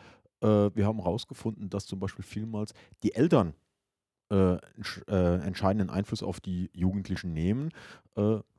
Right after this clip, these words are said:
um da dem breiten Spektrum Eltern, Schülern, äh, eine Info zu geben, hier, wir haben einen interessanten Ausbildungsberuf, die Maßnahme ist,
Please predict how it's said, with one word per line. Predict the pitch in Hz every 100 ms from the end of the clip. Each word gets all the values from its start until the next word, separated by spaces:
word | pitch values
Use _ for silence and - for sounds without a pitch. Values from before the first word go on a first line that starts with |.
| _ _ _ _
um | 101 95 -
da | 85 104 127 131 _ _ _ _ _ _ _ _ _ _ _
dem | 98 90
breiten | - 92 123 113
Spektrum | - 107 - - 104 -
Eltern, | 104 117 120 113 117 123 _ _ _
Schülern, | - 107 110 113 110 113 - - - _
äh, | 101 90 90 - _
eine | 98
Info | - 110 110
zu | -
geben, | 92 98 98 101 -
hier, | - 104 117 -
wir | 120
haben | 92 107
einen |
interessanten | 110 - - 92 92 85
Ausbildungsberuf, | 95 117 - 127 127 - 117 107 123 135 -
die | 104 98 - _ _ _ _ _ _
Maßnahme | 87 101 120 123 117 117
ist, | - 113 101 - -